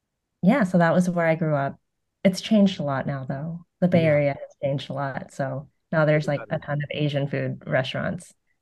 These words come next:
Speaker 1: in Concord. But, like, when I grew up, there wasn't a lot of Asian people
Speaker 2: Yeah.
Speaker 1: there at all. Um, it was mostly white and Latino, and, like, I was one of the few Asian kids. I think I knew one other Vietnamese kid at school. Her name was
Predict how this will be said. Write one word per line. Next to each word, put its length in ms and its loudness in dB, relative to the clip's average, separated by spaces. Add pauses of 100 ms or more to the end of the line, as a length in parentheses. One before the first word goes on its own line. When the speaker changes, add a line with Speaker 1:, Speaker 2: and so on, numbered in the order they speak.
(320)
Speaker 1:
in 200 2
Concord. 360 -2
But, 120 8
like, 120 8
when 140 8
I 100 6
grew 140 6
up, 80 2
there 100 6
wasn't 240 6
a 60 4
lot 180 0
of 80 -6
Asian 320 -6
people 300 -2
Speaker 2:
Yeah. 60 -2
Speaker 1:
there 180 0
at 200 -8
all. 400 -2 (420)
Um, 340 0
it 100 4
was 140 -2
mostly 360 0
white 280 0
and 100 6
Latino, 460 0
and, 200 2
like, 360 -6
I 680 -6 (680)
was 160 -2
one 200 -2
of 100 -4
the 80 -2
few 320 -6
Asian 340 -6
kids. 540 -8
I 460 -20
think 140 8
I 40 6
knew 140 8
one 280 6
other 280 0
Vietnamese 540 -2
kid 200 0
at 140 -2
school. 480 -4 (440)
Her 120 -4
name 500 0
was 380 -6